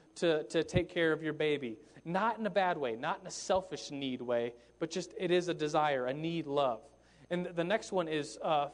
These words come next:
philia. Philia, do, who knows what that one means? You know? Yeah, brotherly love, like the city of Philadelphia, the city of brotherly love.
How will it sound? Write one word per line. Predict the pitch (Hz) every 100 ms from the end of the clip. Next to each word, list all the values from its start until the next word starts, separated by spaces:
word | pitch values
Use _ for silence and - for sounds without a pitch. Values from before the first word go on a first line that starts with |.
| -
philia. | 196 175 127 113 - - _ _ _
Philia, | 226 208 170 160
do, | 165
who | 196
knows | 190 180
what | 165
that | 165 156
one | 135
means? | 123 113 - - _ _ _ 151
You |
know? | 147 147 - - - - - -
Yeah, | 220
brotherly | 170 156 190 180
love, | 156 139 120 131
like | 151
the | 160
city | - 180 180
of | 170 165
Philadelphia, | - 175 160 165 175 147 120 - - -
the | -
city | - - 208 190
of | 160 143
brotherly | 143 170 170 170
love. | 156 156 160